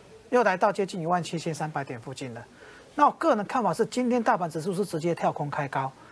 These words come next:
今天留下多方缺口，应该在短线未来震荡过程当中，应该下来回补的几率是比较大。哦，今天的一个空方缺口，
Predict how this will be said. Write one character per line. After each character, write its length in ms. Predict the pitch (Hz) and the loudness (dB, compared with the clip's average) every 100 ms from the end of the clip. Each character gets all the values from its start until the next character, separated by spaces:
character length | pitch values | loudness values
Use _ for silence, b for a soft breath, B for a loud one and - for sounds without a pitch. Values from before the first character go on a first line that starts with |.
| B B | B B
今 140 | 240 | 2
天 100 | 262 | 4
留 140 | 233 196 | 4 4
下 180 | 226 | 4
多 200 | 196 190 | 2 0
方 180 | 180 180 | -2 -2
缺 160 | 180 180 | -2 -2
口， 220 | 147 117 - - - - - | -2 -6 -10 -20 -20 -20 -8
应 120 | 220 226 | 0 2
该 100 | 226 | 4
在 160 | 233 | 2
短 200 | 208 147 | 0 -2
线 160 | 139 196 | -2 2
未 100 | 185 | 4
来 60 | |
震 160 | 156 175 | 2 0
荡 140 | 170 160 | 0 0
过 160 | 160 | -2
程 160 | 143 135 | -4 -4
当 160 | 147 143 | -4 -4
中， 220 | 147 147 B B B B | -6 -8 B B B B
应 100 | 196 | -2
该 120 | 196 190 | 0 2
下 200 | - 170 | 2 2
来 80 | |
回 120 | 151 147 | 2 -2
补 140 | 147 | -4
的 80 | 127 | -6
几 140 | - | -6
率 100 | 143 | -6
是 120 | 131 | -6
比 100 | 135 | -8
较 120 | 110 113 | -8 -8
大。 200 | 120 - - - - - - | -6 -10 -12 -20 -20 -10 -2
哦， 180 | 175 147 | 0 2
今 180 | 247 269 | 2 4
天 100 | 254 | 4
的 80 | |
一 60 | 214 | 2
个 80 | 220 | 2
空 240 | - 220 | 2 2
方 160 | 202 202 | 2 0
缺 180 | - 180 | -2 -2
口， 220 | 160 | -2